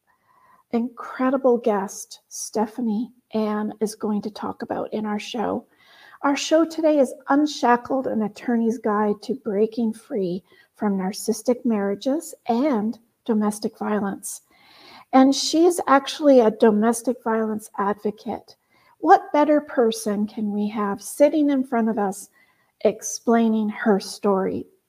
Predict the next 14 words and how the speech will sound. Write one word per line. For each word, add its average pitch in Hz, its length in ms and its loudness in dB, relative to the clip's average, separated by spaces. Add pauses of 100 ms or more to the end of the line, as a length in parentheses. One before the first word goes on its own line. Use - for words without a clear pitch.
(180)
to 220 300 2
all 220 320 4
of 214 120 -2
you? - 360 -8 (600)
Because 240 420 2
I 226 120 2
know 226 480 0 (200)
that 208 200 -6
some 208 220 -4
of 262 180 -6
this 214 460 -6 (280)
might 202 360 -2
trigger 254 420 -4
you. 165 300 -12